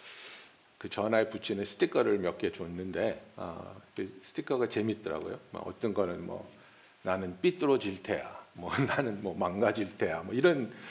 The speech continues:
근데 좀 귀여운, 그래서 "왜 사모보고 삐뚤어지라 그러지?" <laughs> 아,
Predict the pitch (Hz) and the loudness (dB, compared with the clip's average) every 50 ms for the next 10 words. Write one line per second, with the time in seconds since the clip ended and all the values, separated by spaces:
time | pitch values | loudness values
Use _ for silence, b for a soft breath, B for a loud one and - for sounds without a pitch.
0 | B B B B - 117 117 110 117 110 104 - - 123 127 135 127 113 92 90 | B B B B -4 -2 0 2 2 0 0 0 2 6 8 10 10 10 8 6
1 | 110 120 - 104 90 101 104 B B B B B B B - - 101 - - - | 0 -4 -4 -4 -4 -4 -6 B B B B B B B -2 -2 -2 0 0 -2
2 | 98 92 92 170 - 135 123 110 - - - - - 139 123 98 107 95 92 85 | 0 0 2 2 2 2 2 2 0 -2 -2 0 2 2 2 4 2 2 2 2
3 | 90 82 82 82 101 127 - - - - - - - - - - 147 135 - - | 0 -2 0 2 2 0 2 4 4 4 4 4 2 -2 2 4 4 4 6 6
4 | - 156 - - - - - - - - - - - - 147 113 - - B B | 4 4 4 2 0 0 0 0 0 -2 -4 -4 2 4 4 4 4 -2 B B
5 | B B B B B B - - - - - - - - - - - | B B B B B B -14 -18 -18 -14 -10 -10 -8 -6 -6 -6 -8